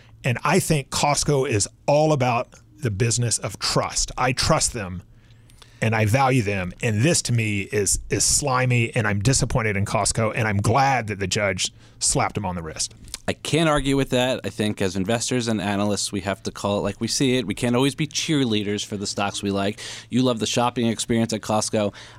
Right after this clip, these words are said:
Speaker 2: I've been a big fan of this stock since I recommended it. I wanna say in two thousand and nine. I've owned the stock for years and years and years,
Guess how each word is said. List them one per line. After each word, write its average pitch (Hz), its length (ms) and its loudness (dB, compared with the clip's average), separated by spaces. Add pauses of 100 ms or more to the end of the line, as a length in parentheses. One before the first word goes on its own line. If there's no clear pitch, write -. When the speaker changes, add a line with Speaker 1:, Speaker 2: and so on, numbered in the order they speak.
Speaker 2:
I've 101 300 -2
been 107 180 2
a 87 80 0
big 101 300 -4
fan 104 300 -2
of 92 120 -4
this 101 140 -2
stock 98 400 -2
since 92 180 -6
I 92 40 -2
recommended 95 580 -2
it. 92 160 -2
I 87 100 -6
wanna 110 380 0
say 127 220 0
in 113 120 2
two 117 180 -2
thousand 98 520 -4
and 90 220 -4
nine. 107 500 -2
I've 87 180 -6
owned 95 220 -2
the 92 40 -4
stock 90 320 -6
for - 160 -12
years 120 460 -2
and 101 180 -2
years 95 240 -2
and 92 160 0
years, 90 320 -2